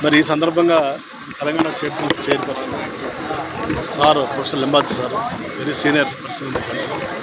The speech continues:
academician. వారు, అలాగే ఎలీప్ వైస్ ప్రెసిడెంట్ గారు త్రిపురాంబ గారు, అలాగే టీ హబ్ వైస్ ప్రెసిడెంట్ శ్రీనివాస్ గారు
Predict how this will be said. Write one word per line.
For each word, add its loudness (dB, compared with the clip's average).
academician. -4
వారు, 4
అలాగే 2
ఎలీప్ 6
వైస్ 2
ప్రెసిడెంట్ 2
గారు 0
త్రిపురాంబ 4
గారు, 0
అలాగే 2
టీ 2
హబ్ 6
వైస్ -2
ప్రెసిడెంట్ 0
శ్రీనివాస్ 0
గారు -6